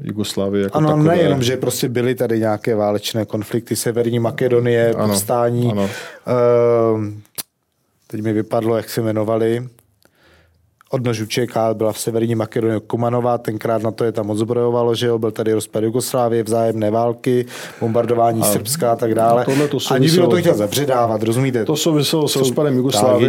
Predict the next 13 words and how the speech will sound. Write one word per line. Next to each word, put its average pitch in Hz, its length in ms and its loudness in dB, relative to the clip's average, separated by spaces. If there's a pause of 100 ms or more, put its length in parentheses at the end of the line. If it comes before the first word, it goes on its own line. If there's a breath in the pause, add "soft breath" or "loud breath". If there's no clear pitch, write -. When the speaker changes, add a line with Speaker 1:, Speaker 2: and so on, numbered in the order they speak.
Speaker 2:
jedinečné 143 320 2
Speaker 1:
emancipací 131 140 4 (120)
Speaker 2:
historické 127 280 2
ty 123 60 4
Speaker 1:
jednotlivých 117 500 2
států, 117 420 2
ale 113 140 0 (400 loud breath)
když - 140 -2
to 180 120 2
vezmu 156 340 2 (320 loud breath)
od, 139 200 0 (300)
tak - 160 -4
vlastně, 156 300 0